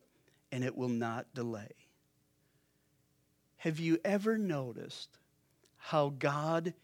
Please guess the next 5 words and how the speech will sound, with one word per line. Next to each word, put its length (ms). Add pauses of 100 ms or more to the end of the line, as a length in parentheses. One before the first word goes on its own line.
(280)
is 220 (120)
almost 840 (260)
never 760 (420)
early? 480 (960)
Right? 320